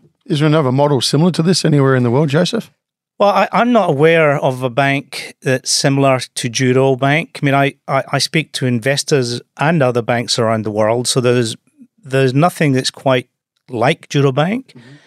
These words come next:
Speaker 2: Um, there are banks that do have a strong sense of social responsibility. I, I, I'm not saying this is true of all banks, but in the main, in our economy, we have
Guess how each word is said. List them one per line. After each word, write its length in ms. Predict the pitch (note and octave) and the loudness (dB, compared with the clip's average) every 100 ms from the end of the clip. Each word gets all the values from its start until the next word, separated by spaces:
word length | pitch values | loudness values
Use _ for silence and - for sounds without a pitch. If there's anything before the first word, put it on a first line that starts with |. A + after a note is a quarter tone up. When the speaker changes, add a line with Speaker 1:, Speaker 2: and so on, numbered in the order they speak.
| _ _ _ C3 | _ _ _ -2
Speaker 2:
Um, 280 | C3 C3+ - | 0 0 0
there 140 | B3 | 2
are 160 | C4 G3 | 2 2
banks 400 | F#3 F#3+ - - | 0 0 -2 -4
that 180 | D#3 | -2
do 160 | C#3+ E3+ | 2 2
have 180 | E3 E3+ | 4 2
a 60 | |
strong 440 | D#3+ - E3 D#3+ D3 | 0 0 0 0 0
sense 440 | - D3+ - - | -2 -2 -2 -2
of 220 | C3+ C3 B2+ _ | -2 -4 -10 _
social 720 | - - D3 - C#3+ C3+ B2+ _ _ _ _ _ | -4 2 2 2 2 2 -2 _ _ _ _ _
responsibility. 920 | - C3 - D3 C3 C3 C#3 D#3 F#3 E3+ | -4 -4 0 0 0 0 2 2 2 2
I, 80 | |
I, 160 | C3+ C#3 | 0 -2
I'm 140 | D3+ C#3+ | 0 2
not 180 | D#3+ - | 2 0
saying 280 | - C#3+ | 0 0
this 180 | C#3 - | 0 -2
is 80 | B2 | -4
true 400 | - D3 C3 A#2+ - _ _ _ _ _ _ _ _ | -4 2 2 2 -2 _ _ _ _ _ _ _ _
of 180 | C#3+ B2 | -4 2
all 160 | C#3+ D3+ | 2 2
banks, 520 | C3 B2 D3+ - - - | 2 0 -2 -4 -8 -4
but 300 | C3+ C3+ - | 0 0 0
in 140 | E3 F#3 | 0 2
the 80 | D#3+ | 4
main, 500 | D3+ D3+ B2+ A#2 A#2+ _ _ _ _ _ _ - | 4 2 0 -4 -10 _ _ _ _ _ _ -4
in 120 | C3+ | 0
our 160 | E3 | 2
economy, 720 | D#3 - C#3 C3+ A#2+ A#2 A#2+ - _ - | 0 0 -2 0 -2 -4 -6 -12 _ -6
we 180 | C3+ | 0
have 380 | C#3+ B2 B2 - | 2 0 -4 -18